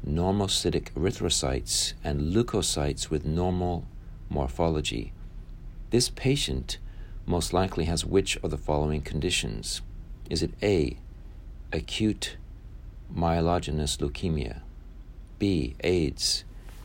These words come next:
C, Chidiac Higashi syndrome, D, common variable immunodeficiency, or E, leukocyte adhesion deficiency? And the answer is E, leukocyte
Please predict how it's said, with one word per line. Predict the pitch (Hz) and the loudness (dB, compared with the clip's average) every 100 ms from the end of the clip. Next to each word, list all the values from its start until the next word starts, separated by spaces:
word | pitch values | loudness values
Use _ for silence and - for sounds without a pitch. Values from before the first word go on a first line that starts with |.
| - | -4
C, | - - 113 95 69 - | 4 6 6 4 2 0
Chidiac | - 120 98 90 85 - - - - - - | 2 4 4 4 4 0 -10 -12 -12 -12 -8
Higashi | 80 76 90 90 76 | -4 2 2 2 0
syndrome, | - - 67 62 53 - - - - - - | 0 0 -2 -2 -2 -4 -10 -12 -12 -10 0
D, | 95 92 73 69 - - - | 4 4 2 -2 -10 -14 -10
common | - 101 95 98 92 - | -2 2 4 4 2 -4
variable | 73 85 87 80 73 69 69 - - - - | 0 4 4 4 2 0 -2 -8 -12 -10 -2
immunodeficiency, | 87 82 73 71 - 80 - - - 65 - - - | 2 4 2 0 0 -2 -2 -2 -2 -4 -6 -10 -4
or | 73 67 - | 0 0 2
E, | 113 98 71 76 - - - - - | 2 4 2 -2 -8 -14 -14 -14 -4
leukocyte | 76 95 - - - 76 73 - - - - - - | 4 4 4 0 2 2 2 -2 -6 -12 -16 -12 -2
adhesion | 71 - - 107 101 73 65 | -2 -2 0 2 2 0 -2
deficiency? | 65 67 - 65 - - - - - - - - - - - - - - - - - - | -4 -6 -4 -4 -4 -4 -8 -12 -14 -14 -14 -14 -14 -14 -14 -14 -14 -14 -12 -14 -12 -2
And | 82 | 4
the | 90 | 6
answer | 110 110 87 | 6 4 2
is | 73 - | 2 0
E, | 101 85 65 | 2 4 2
leukocyte | 78 104 87 - 76 71 - | 2 2 2 2 2 0 -4